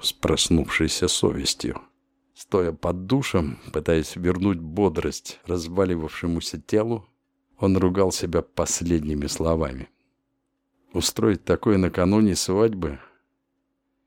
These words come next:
Именно сейчас с отчетливой ясностью он понял, что ему нужна только Ирина,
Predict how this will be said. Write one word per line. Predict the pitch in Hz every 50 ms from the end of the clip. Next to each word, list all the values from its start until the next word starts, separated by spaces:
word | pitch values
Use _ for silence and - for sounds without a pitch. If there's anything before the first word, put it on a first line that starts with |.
| _ _ _ _ _ _ _ _ _ _ _ _ _ _ _ _ _ _ _ _ _ _ _
Именно | - 101 101 107 113 110 110 101
сейчас | - - 113 107 - - 117 95 80 -
с | - -
отчетливой | 87 - - 92 80 85 85 82 82 80
ясностью | 82 92 101 101 - - 104 92 - - - 98 95 - -
он | - 92 87 78
понял, | - - - 101 95 90 82 78
что | 73 - - - - 82 78 76 73 71
ему | 71 71 73 82 85
нужна | 85 87 80 80 85 92 98 95 85 - - _
только | - 87 85 85 - - 87 80
Ирина, | - - 90 85 82 80 98 107 104 85 73 67 -